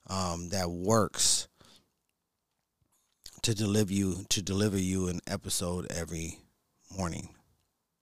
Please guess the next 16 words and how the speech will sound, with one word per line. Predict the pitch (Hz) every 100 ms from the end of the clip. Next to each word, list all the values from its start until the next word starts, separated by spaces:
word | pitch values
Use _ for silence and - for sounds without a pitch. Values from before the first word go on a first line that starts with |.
| _ _ _ _ _ _ _ _ - -
So, | - 113 98 95
um, | 87 82 82 80 - - -
you | 101 98
know, | 90
that, | 95 98 -
that | - 98
comes | - 92 90
with, | 90 80
like | 90
I |
said, | 98 110 90
you | 85 90
know, | 87 85 _ _ -
I |
don't | 107 101
think, | 98